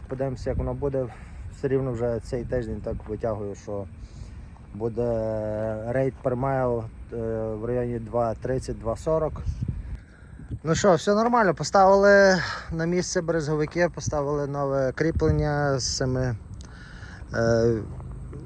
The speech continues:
штучками, які відблискують, тому що якраз за них дають, е, violation, якщо нема цього. Зараз вже все на місці, машина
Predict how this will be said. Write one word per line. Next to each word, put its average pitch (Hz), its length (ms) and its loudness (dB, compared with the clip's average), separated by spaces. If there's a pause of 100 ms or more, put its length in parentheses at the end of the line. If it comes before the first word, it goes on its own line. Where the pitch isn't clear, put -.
(320)
штучками, 131 540 4
які 123 200 2
відблискують, 110 760 0
тому 127 200 2
що 123 440 6
якраз 127 360 6
за 127 120 4
них 143 280 4
дають, 120 500 4
е, 117 40 2 (720)
violation, 107 580 2 (140)
якщо - 220 -8
нема 95 220 -4
цього. - 220 -8 (600)
Зараз 127 180 0
вже 127 100 0
все 139 200 -2
на 147 100 0
місці, 160 420 -2 (1400)
машина 123 720 0